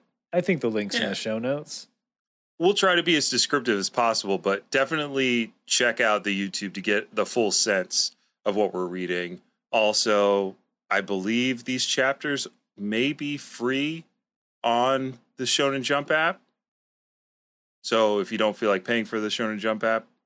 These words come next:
Speaker 2: I don't think you have to at this point.
Speaker 1: Uh, for these, I, yeah, they usually do, like, either the first few or the last few or both
Speaker 2: Mm-hmm.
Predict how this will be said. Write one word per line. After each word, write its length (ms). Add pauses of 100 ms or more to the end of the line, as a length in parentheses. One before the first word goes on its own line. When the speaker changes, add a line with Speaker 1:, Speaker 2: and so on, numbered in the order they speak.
(280)
Speaker 2:
I 120
don't 140
think 140
you 80
have 240
to 160
at 80
this 140
point. 320 (1080)
Speaker 1:
Uh, 40
for 140
these, 320
I, 60
yeah, 320
they 140
usually 460
do, 580 (680)
like, 160
either 180
the 140
first 360
few 320
or 100
the 60
last 420
few 320 (100)
or 80
both 320 (760)
Speaker 2:
Mm-hmm. 200